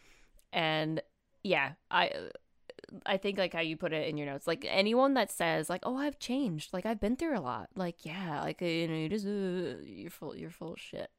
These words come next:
Hank, you're full of shit. But, uh, I could tell, just like you started this podcast with, uh, every, <sighs> every day,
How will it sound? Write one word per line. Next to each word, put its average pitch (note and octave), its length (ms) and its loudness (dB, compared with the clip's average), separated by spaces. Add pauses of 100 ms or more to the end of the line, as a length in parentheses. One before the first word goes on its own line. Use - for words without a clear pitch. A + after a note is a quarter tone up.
(120)
Hank, - 320 -12
you're - 80 -14
full - 360 -8
of - 80 -8
shit. - 360 -10 (1300)
But, C4+ 440 10
uh, A#3 420 0
I A3 220 8
could A3+ 240 4
tell, F#3 380 4
just F#3+ 300 4
like F#3+ 200 6
you G3 120 4
started F3 400 4
this F#3+ 200 0
podcast F3+ 600 2
with, G3+ 300 2 (400)
uh, C#4 280 2 (1500)
every, B3 540 -2 (260)
<sighs> - 220 -16
every G3 320 0
day, D3+ 320 -8